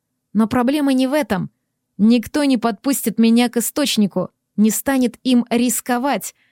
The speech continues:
потому что теория такого способа снятия проклятия — считается неподтвержденной. Да и зачем это делать?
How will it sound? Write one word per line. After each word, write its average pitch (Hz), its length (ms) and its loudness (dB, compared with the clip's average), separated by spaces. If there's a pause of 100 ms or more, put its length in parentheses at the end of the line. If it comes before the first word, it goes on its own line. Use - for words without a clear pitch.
(300)
потому 233 300 -2
что 254 240 -2
теория 285 500 0
такого 247 460 -2
способа 240 500 -2
снятия 233 420 0
проклятия — 202 800 -4 (340)
считается 240 520 -2
неподтвержденной. 254 1040 -2 (640)
Да 190 120 0
и 220 80 2
зачем 220 380 0
это 254 160 -2
делать? 247 520 -2